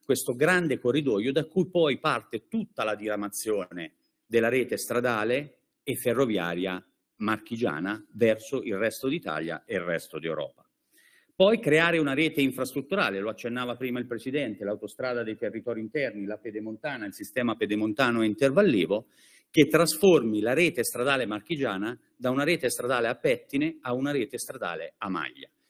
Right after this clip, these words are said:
Quindi le nostre quattro grandi superstrade marchigiane, a partire da sud, la Salaria, la strada statale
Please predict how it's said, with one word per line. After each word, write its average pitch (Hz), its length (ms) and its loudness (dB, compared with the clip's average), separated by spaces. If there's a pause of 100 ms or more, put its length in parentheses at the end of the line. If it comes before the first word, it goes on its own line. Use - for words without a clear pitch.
(180)
Quindi 104 540 2
le 104 180 0
nostre 123 600 0
quattro 127 560 -2
grandi 127 420 -2
superstrade 113 600 -4
marchigiane, 110 720 -4
a 82 100 -10
partire 110 380 0
da 110 100 2
sud, 104 360 0
la 92 140 2
Salaria, 110 560 -2
la 80 80 -8
strada 110 320 -6
statale 113 600 -4